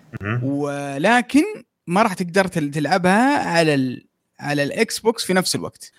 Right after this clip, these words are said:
Speaker 2: بتضطر إنك تنتظر سواء شهر، أسبوع، يوم، whatever، بس إنه بي-، بي-،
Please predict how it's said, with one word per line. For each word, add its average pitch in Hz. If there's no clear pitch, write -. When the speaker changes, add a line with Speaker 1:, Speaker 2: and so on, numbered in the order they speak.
Speaker 2:
بتضطر 180
إنك 175
تنتظر 151
سواء -
شهر، 151
أسبوع، 143
يوم، 139
whatever، 156
بس -
إنه 139
بي-، 135
بي-، 110